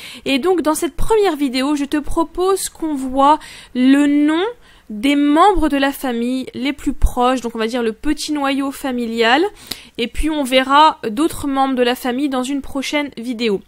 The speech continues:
Donc cette fois-ci, je te ferai pas de petites phrases, pourquoi ? Parce qu'on va prendre beaucoup de mots, on va en apprendre bien plus que cinq, pourquoi ? Parce que pour dire le nom, par exemple, du père, de la mère, et cetera,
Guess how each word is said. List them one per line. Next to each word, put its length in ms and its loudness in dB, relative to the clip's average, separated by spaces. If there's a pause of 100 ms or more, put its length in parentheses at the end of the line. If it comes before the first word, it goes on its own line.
(480)
Donc 400 -4
cette 220 -4
fois-ci, 680 0
je 160 -6
te 220 -6
ferai 180 -8
pas 220 0
de 80 0
petites 220 -10
phrases, 380 0
pourquoi ? 380 -4
Parce 200 -6
qu'on 160 -8
va 120 0
prendre 300 -6
beaucoup 260 -2
de 80 0
mots, 240 -2 (300)
on 80 -6
va 100 -6
en 100 -2
apprendre 320 -2
bien 120 -4
plus 260 -4
que 140 -4
cinq, 380 -2
pourquoi ? 400 -4
Parce 360 -4
que 220 0 (360)
pour 200 0
dire 360 -2
le 220 0
nom, 340 -2
par 140 -4
exemple, 260 -4
du 120 -10
père, 320 0
de 80 -2
la 160 -2
mère, 260 -4
et 80 -8
cetera, 580 0